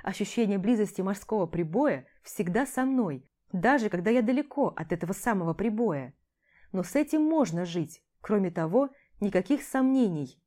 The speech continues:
Это явление временное. Я не с таким жил, бывало и хуже. Радует, что с помощью знаний и опыта у меня получается полностью контролировать апатию, которая могла бы вылиться в депрессию, если ее пустить на самотек.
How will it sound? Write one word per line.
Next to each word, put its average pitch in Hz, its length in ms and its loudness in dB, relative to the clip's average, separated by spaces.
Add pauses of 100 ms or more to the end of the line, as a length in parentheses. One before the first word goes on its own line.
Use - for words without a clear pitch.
(260)
Это 208 440 0
явление 170 520 0
временное. 151 640 -2 (560)
Я 208 220 4
не 247 120 8
с 254 60 -10
таким 320 440 4
жил, 165 380 -2 (100)
бывало 180 460 2
и 165 80 -2
хуже. 147 500 -4 (360)
Радует, 214 520 2 (200)
что - 160 -10
с 220 80 -6
помощью 220 420 0
знаний 202 420 0
и - 300 -8
опыта 202 440 -2 (260)
у 214 60 -4
меня 233 220 6
получается 285 600 0
полностью 269 540 0
контролировать 240 680 0
апатию, 233 720 -2 (340)
которая 208 360 0
могла 214 380 2
бы 170 200 -2 (220)
вылиться 269 440 2
в 247 60 0
депрессию, 240 840 -2
если 185 280 -2
ее 196 220 0
пустить 196 400 -4
на 196 80 -4
самотек. 208 640 -4